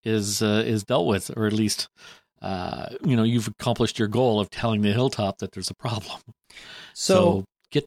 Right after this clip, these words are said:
Speaker 1: get your ass on a horse, grab a sword, and, uh, get on the road. Don't, uh, don't go have another, uh, another cider.
Speaker 2: So when they encounter that o-, overturned, um, cart,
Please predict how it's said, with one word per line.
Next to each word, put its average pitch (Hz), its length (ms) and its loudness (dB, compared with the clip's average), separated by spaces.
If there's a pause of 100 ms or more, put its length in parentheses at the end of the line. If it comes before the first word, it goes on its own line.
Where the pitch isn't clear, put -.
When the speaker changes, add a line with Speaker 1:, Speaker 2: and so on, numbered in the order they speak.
(140)
Speaker 1:
get 143 280 0
your 139 260 0
ass 131 280 2
on 185 100 4
a 190 60 6
horse, 123 420 2 (180)
grab 117 240 4
a 165 60 2
sword, 104 480 2 (440)
and, 104 540 0
uh, 104 160 2
get 113 160 2
on 120 140 4
the 120 80 2
road. 117 320 2 (420)
Don't, 110 240 -4 (140)
uh, 113 180 0
don't 117 300 -2
go 120 160 2
have 117 180 2
another, 113 520 2
uh, 110 220 0 (160)
another 113 320 -2
cider. 95 440 -4 (260)
Speaker 2:
So 127 160 2
when 147 220 4
they 208 480 4
encounter 107 720 2
that 92 320 0 (680)
o-, 127 60 -8 (140)
overturned, 95 1000 2
um, 82 800 0 (400)
cart, - 380 -4